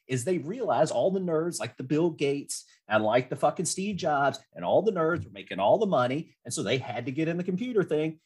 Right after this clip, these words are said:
And now all of a sudden they're like, they're just bringing the same bad tendencies they had bullying people to the internet. And you just have, like you said, it's a beautiful, in social media's purest form and in the internet's purest form, it is the most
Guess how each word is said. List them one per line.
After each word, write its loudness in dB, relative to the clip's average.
And -2
now 6
all 4
of -4
a -4
sudden 0
they're -2
like, 0
they're -6
just -8
bringing 0
the -2
same -2
bad 2
tendencies -6
they 4
had -2
bullying 8
people -6
to 0
the 4
internet. -4
And 2
you -4
just -4
have, 2
like -4
you -4
said, 2
it's -4
a -4
beautiful, -6
in 2
social 2
media's 0
purest -8
form -14
and 2
in 0
the 0
internet's -2
purest -12
form, -16
it 2
is -2
the -4
most -6